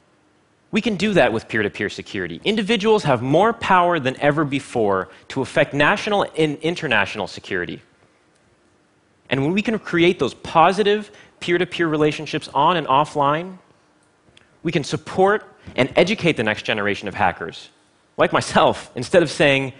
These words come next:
"You can either be a criminal or join the N S A." That matters today. And it's not just individuals, it's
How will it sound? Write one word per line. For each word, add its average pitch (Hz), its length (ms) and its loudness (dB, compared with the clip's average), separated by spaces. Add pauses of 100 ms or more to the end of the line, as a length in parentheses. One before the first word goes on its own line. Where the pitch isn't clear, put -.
(480)
"You 160 80 -6
can 175 120 -2
either 180 140 4
be 151 120 2
a 135 40 4
criminal 185 360 0
or 135 80 2
join 147 240 0
the 143 120 2
N 127 100 4
S 117 200 -2
A." 131 260 2 (1200)
That 156 200 -4
matters 143 440 2
today. 85 360 -2 (1400)
And 143 120 2
it's 139 160 -4
not 233 420 0 (880)
just 160 200 -2
individuals, 143 800 -4
it's - 140 -8